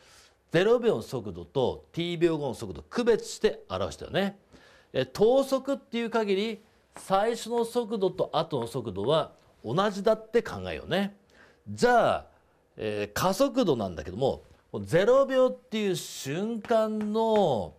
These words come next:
加速度を、えー、方向含めてベクトルで書いとこう。いい？もう一回言うよ。この瞬間の加速度が知りたいっていうのを覚えておいて。で、まず加速度は、え、おさらいなんだけども、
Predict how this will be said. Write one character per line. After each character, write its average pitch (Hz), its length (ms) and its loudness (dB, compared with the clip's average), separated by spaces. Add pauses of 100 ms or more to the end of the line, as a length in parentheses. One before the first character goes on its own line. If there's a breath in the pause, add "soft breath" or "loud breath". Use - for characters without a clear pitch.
(180)
加 147 180 2
速 165 400 -2
度 95 140 -4
を、 110 580 0
え 185 540 0 (100)
ー、 - 40 -20
方 214 200 4
向 233 160 0
含 233 240 -6
め 196 80 -2
て - 220 -12
ベ 123 160 -2
ク - 100 -14
ト 208 160 2
ル 208 80 2
で 196 180 0
書 180 100 0
い 165 60 -2
と - 100 -14
こ - 200 -14 (720 loud breath)
う。 120 60 -6
い 131 200 -2
い？ - 100 -12
も 139 100 -4
う - 40 0
一 - 20 -16
回 131 120 -2
言 110 60 0
う 127 40 2
よ。 135 100 0
こ 185 180 0
の 208 140 2
瞬 220 560 -2
間 226 320 0
の 220 80 0
加 208 200 -2
速 208 360 -2
度 208 160 2
が - 160 4
知 - 260 -12
り 139 140 -4
た 151 160 2
い 151 40 0
っ - 40 -12
て - 240 -18
い 87 100 -8
う 78 60 -12
の 82 60 -12
を 76 160 -8 (260)
覚 98 160 -6
え - 20 -2
て - 80 -12
お - 40 -8
い - 20 -20
て。 165 260 0 (560 loud breath)
で、 170 80 2
ま 214 160 4
ず 147 80 -8
加 - 240 -2
速 262 380 0
度 110 180 0
は、 123 420 2 (540 soft breath)
え、 - 60 -2
お 156 160 0
さ 240 120 2
ら 240 100 4
い - 20 4
な 226 100 0
ん 175 60 -4
だ 110 60 -8
け 90 80 -10
ど 101 40 -6
も、 113 280 -4